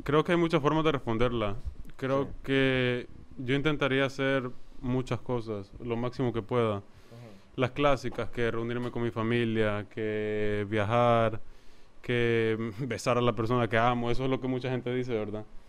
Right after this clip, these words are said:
Speaker 1: Pero si,
Speaker 2: Amás.
Speaker 1: si me preguntas,
Speaker 2: Ujú.
Speaker 1: eh, a mí personalmente,
Speaker 2: Ujú.
Speaker 1: por ejemplo, a mí hay una dinámica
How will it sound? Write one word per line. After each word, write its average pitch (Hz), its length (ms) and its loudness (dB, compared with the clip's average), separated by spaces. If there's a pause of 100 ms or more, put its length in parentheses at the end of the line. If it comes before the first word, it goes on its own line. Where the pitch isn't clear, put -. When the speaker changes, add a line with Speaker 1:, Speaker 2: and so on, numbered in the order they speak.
(280)
Speaker 1:
Pero 117 180 4
si, 123 60 8
Speaker 2:
Amás. 143 380 4
Speaker 1:
si - 220 2
me 127 140 6
preguntas, 143 1080 6
Speaker 2:
Ujú. 120 100 -6
Speaker 1:
eh, 120 380 4
a 120 60 0
mí 127 120 2
personalmente, 143 760 2 (560)
Speaker 2:
Ujú. 107 60 -8 (720)
Speaker 1:
por 131 140 2
ejemplo, 127 380 4
a 117 60 6
mí 127 120 4
hay 151 100 8
una 160 160 6
dinámica 143 720 4